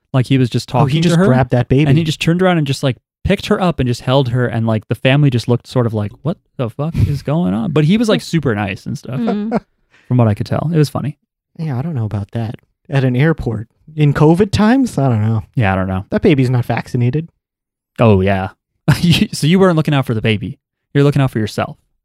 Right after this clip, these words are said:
Speaker 2: No, no, no. I'm looking out for the baby. The baby's not vaccinated.
Speaker 3: The vaccine protects you from getting severe covid.
Speaker 2: Yeah. I don't
Speaker 1: Oh,
Speaker 2: care
Speaker 1: true,
Speaker 2: about that
Speaker 1: true,
Speaker 2: old
Speaker 1: true.
Speaker 3: If the mom got the vaccine while she was pregnant, then the baby will get some of the
Speaker 2: Yeah, you
Speaker 3: antibodies.
Speaker 2: get a
Speaker 1: This
Speaker 2: little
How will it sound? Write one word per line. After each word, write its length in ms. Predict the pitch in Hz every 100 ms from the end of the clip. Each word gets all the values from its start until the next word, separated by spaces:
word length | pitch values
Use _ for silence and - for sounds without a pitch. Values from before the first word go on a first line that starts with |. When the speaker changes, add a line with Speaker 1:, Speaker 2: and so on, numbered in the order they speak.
| _ 190
Speaker 2:
No, 120 | 269
no, 80 | 285
no. 120 | 170
I'm 120 | 147
looking 180 | 175 180
out 100 | 170
for 80 | -
the 80 | 165
baby. 280 | 214 240 - -
The 80 |
baby's 300 | 143 196 196
not 140 | 208 196
vaccinated. 500 | 220 226 - - 233
Speaker 3:
The 60 |
vaccine 380 | 247 240 - 277
protects 360 | 285 285 269 -
you 180 | 196 190
from 420 | - 185 180 180 -
getting 260 | - 185 190
severe 600 | 190 190 196 185 185 185
covid. 360 | - 226 196 180 -
Speaker 2:
Yeah. 140 | 123 131 117 -
I 60 |
don't 40 | 147
Speaker 1:
Oh, 80 | 117
Speaker 2:
care 80 | 113
Speaker 1:
true, 160 | 107
Speaker 2:
about 20 | 95
that 80 |
Speaker 1:
true, 80 | 98
Speaker 2:
old 80 | 101 - 101 95
Speaker 1:
true. 60 | 262
Speaker 3:
If 100 | -
the 80 | 294
mom 200 | 285 392 466
got 180 | 285 -
the 80 | 214
vaccine 540 | 196 196 - 202 196
while 120 | 180
she 200 | 185 185
was 140 | 175 -
pregnant, 580 | 190 180 160 139 73
then 160 | - 160
the 80 | 151
baby 320 | 180 175 170
will 160 | 160 151
get 200 | 147 -
some 180 | 165 160
of 100 | 147
the 60 |
Speaker 2:
Yeah, 160 | 147 143
you 120 | 127
Speaker 3:
antibodies. 40 |
Speaker 2:
get 80 | 131
a 40 | 180
Speaker 1:
This 100 |
Speaker 2:
little 60 | 135